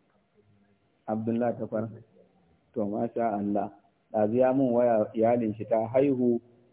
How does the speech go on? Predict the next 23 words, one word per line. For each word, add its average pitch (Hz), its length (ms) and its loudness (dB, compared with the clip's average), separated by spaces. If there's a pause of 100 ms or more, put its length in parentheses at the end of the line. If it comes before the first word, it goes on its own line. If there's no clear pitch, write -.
(380)
mu 110 60 -4
yi 117 100 2
addu'a 117 420 2
Allah 117 280 2
ya 107 40 0
raya 113 320 4
abin 110 280 -2
da 107 60 4
ya 107 200 4
samu, 127 460 2 (680)
sannan 110 380 0
kuma 113 180 0
matar 113 460 0
tiyata 107 520 2
aka 113 200 0
yi 107 80 2
mata, 113 300 -2
suna 110 260 -4
asibiti. 104 540 -6 (640)
Sai 113 80 -6
mu 107 200 -4
sa 127 160 4
shi 113 80 -6